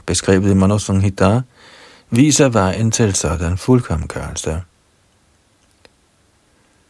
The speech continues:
Syv, Isha Anukatha. Skriftlig information om guddommens person, hans inkarnationer på jorden samt hans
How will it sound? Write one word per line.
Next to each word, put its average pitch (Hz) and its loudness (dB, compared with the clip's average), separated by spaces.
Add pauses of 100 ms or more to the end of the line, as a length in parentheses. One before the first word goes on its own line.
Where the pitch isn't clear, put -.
(140)
Syv, - 0 (520)
Isha 98 4
Anukatha. 95 0 (1200)
Skriftlig 135 2
information 120 2
om 113 0
guddommens 107 2
person, 92 -2 (100)
hans 92 -2
inkarnationer 98 2
på 101 -2
jorden 110 2
samt 104 0
hans 104 -4